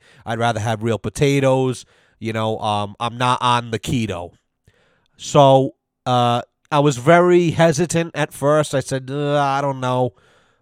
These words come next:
But the kid reassured me. He said, "No, you, you, you're gonna like this. Everybody loves it." So, sure as shit, comes out. It was absolutely fantastic. Literally my favorite soup of all time.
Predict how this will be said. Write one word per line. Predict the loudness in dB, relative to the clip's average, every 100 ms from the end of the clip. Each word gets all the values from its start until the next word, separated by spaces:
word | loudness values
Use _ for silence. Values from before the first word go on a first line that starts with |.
| _
But | -4 -4
the | -4
kid | 0 -2 -2 -18
reassured | _ -2 0 0 2 2 2
me. | -2
He | -6
said, | -6 -6
"No, | -2
you, | 0 -2
you, | -2
you're | -4 -2
gonna | -2 0
like | -2 -2
this. | -6 -6
Everybody | -6 -6
loves | -4 -6 -6
it." | -14 -16 _ _ _ _ _ -18
So, | -4 0 0 -2 _ _ _ _
sure | 0 2
as | 2
shit, | 2 2 2 _ _ _ _ _
comes | 0 0 0 4
out. | 4 4 -2 _ -4
It | -4
was | 0 -2 -4 -4
absolutely | 0 0 -2 -4 -2 -4
fantastic. | -2 -4 0 2 2 -2 -8
Literally | -2 0 2 2 2 0 -2
my | -6 -4
favorite | -2 -4 -4
soup | -6 -4
of | -2
all | -2 -2
time. | -2 -4 -4